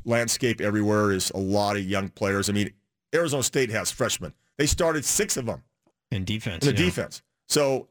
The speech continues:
Speaker 1: that, that's, that's what the whole college, 'cause you have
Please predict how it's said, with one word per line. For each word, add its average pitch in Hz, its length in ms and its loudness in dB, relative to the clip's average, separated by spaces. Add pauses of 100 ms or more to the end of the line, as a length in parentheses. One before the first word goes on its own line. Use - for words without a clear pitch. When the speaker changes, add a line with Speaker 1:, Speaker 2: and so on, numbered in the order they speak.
Speaker 1:
that, 147 240 -2
that's, 180 220 -2
that's 170 280 -2
what 135 180 0
the 117 80 0
whole 113 320 2
college, 110 480 -2 (160)
'cause 123 140 0
you 135 100 0
have 131 280 -2